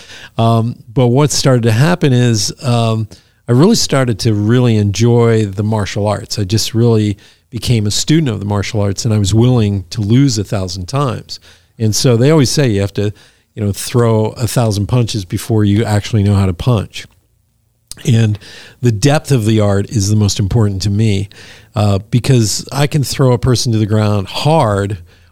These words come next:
or I can do it gently. So you take somebody very dramatically and you flip 'em hard, and then you, you drop 'em like a baby on the mat, and they look at you like, "How did you do that?" You know, that's depth of an art. So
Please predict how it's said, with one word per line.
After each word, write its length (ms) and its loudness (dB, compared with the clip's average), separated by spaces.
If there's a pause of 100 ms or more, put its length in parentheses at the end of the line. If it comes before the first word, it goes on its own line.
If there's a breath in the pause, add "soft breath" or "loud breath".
or 180 2
I 40 2
can 180 -2
do 140 0
it 80 -4
gently. 580 -4
So 180 -2
you 160 4
take 200 0
somebody 300 0
very 260 0
dramatically 520 -2
and 100 -10
you 100 -8
flip 380 -2
'em 100 2
hard, 300 4
and 120 -2
then 100 -2
you, 260 -4 (160)
you 200 -6
drop 360 -2
'em 120 -2
like 180 -4
a 60 -4
baby 400 0
on 180 -2
the 100 -6
mat, 400 -4 (360 loud breath)
and 100 -6
they 60 2
look 180 0
at 120 -4
you 60 -2
like, 160 -4
"How 160 -8
did 180 -4
you 60 -2
do 320 0
that?" 360 -10 (800 soft breath)
You 200 -4
know, 180 -6
that's 360 -2
depth 380 -4
of 100 -4
an 100 -2
art. 320 -2 (360 soft breath)
So 400 0